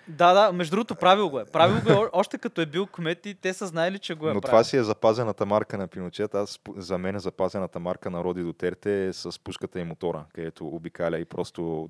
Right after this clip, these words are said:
Speaker 1: Трепе някакви хора, да.
Speaker 2: Ами, т-, такъв раздава правосъдие, да.
Speaker 1: Като е бил кмет, да. Това т-, т-, толкова, т-, толкова много ме кефи. Слава си кожен тояк, сега мотора, обикаля и стре-, и просто
Speaker 2: И
Speaker 1: като
Speaker 2: като
Speaker 1: види
Speaker 2: види
Speaker 1: нещо
Speaker 2: някъде, а, наркопласьор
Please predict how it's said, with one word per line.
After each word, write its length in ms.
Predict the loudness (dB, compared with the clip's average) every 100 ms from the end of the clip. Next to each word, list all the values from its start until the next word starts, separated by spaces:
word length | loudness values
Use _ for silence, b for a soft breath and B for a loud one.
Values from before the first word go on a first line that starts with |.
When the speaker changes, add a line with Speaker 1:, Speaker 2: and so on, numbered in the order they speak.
| _
Speaker 1:
Трепе 280 | -2 0 -2
някакви 260 | -8 -10 _
хора, 260 | -10 -6
да. 60 | -4
Speaker 2:
Ами, 420 | -2 -2 -2 -4 -8
т-, 80 | -16 -20 -20 -20 _ _ _ _ _ _
такъв 360 | _ -8 -6 -2
раздава 360 | 0 4 2
правосъдие, 540 | 2 -2 -4 -6 -6 -6
да. 200 | -8 -10 -18 -16
Speaker 1:
Като 220 | -6 -4
е 40 |
бил 180 | -2 -4
кмет, 380 | -6 -10 -10 _
да. 220 | -6 -6 -6 B _
Това 120 | -8 -8
т-, 140 | -6 -8 -8
т-, 300 | -6 -4 4
толкова, 360 | 4 6 4
т-, 280 | 2 -4 -16 -4
толкова 340 | -2 -2 -4
много 200 | 0 0
ме 100 | 0
кефи. 280 | -2 -4 -4
Слава 240 | -2 0 0
си 140 | -2
кожен 360 | -4 -2 -4 -2
тояк, 320 | -2 -2 -2
сега 200 | -2 -2
мотора, 380 | -4 -4 -2 -2
обикаля 420 | -6 -4 -2 -2
и 80 | -6
стре-, 240 | -10 -14 B B B
и 140 | -8 -8 _
просто 320 | -2 -2 -2
Speaker 2:
И 40 | -2
Speaker 1:
като 80 |
Speaker 2:
като 160 | 0 0
Speaker 1:
види 60 | 2
Speaker 2:
види 180 | 2
Speaker 1:
нещо 120 | 4 2
Speaker 2:
някъде, 480 | 2 0 2 2 -2 -10 _ -8
а, 420 | -6 -4 -4 -6 -8
наркопласьор 840 | -8 -6 -6 -8 -10 -10 -8 -10